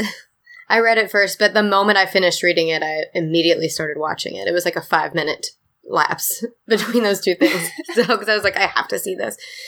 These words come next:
play out." But you're an adult reading it, and you understand what he's saying about her, even if he doesn't get it. And that in itself is heartbreaking,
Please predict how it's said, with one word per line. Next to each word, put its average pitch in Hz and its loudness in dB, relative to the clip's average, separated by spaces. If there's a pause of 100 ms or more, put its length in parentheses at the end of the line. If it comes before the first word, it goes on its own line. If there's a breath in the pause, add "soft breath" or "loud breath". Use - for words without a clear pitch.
(360 loud breath)
play 170 0
out." - 0
But 175 2 (200)
you're 285 2
an 262 2
adult 190 2
reading 170 -6
it, 185 -2
and 185 -2
you 233 2
understand 190 4 (680)
what 185 2
he's 180 -2 (120)
saying 175 0
about 160 0
her, 170 -2
even 175 2
if 165 -6
he 175 2
doesn't - -4
get 104 -6
it. 110 -4
And 180 0
that 190 2 (120)
in 180 2
itself 170 2
is 175 -8
heartbreaking, - -4